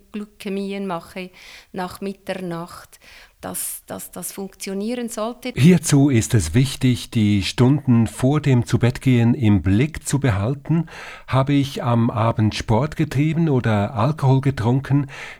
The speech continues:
Speaker 2: Welche Handlung könnte meine ungestörte Nachtruhe vielleicht trüben?
Speaker 1: Das ist ganz wichtig, dass man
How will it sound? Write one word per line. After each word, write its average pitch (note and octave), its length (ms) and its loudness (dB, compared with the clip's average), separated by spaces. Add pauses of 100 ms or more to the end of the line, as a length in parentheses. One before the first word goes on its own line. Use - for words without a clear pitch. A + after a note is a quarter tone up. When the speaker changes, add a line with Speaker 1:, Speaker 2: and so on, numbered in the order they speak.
Speaker 2:
Welche A2 580 2
Handlung C3+ 680 2
könnte B2+ 340 0
meine G#2+ 560 2
ungestörte C3+ 680 2
Nachtruhe A2+ 760 0
vielleicht G2 640 -2
trüben? A2 640 -2
Speaker 1:
Das G3+ 220 -12
ist - 400 -16
ganz A3 420 -6
wichtig, - 480 -16
dass G3 220 -16
man F3 160 -12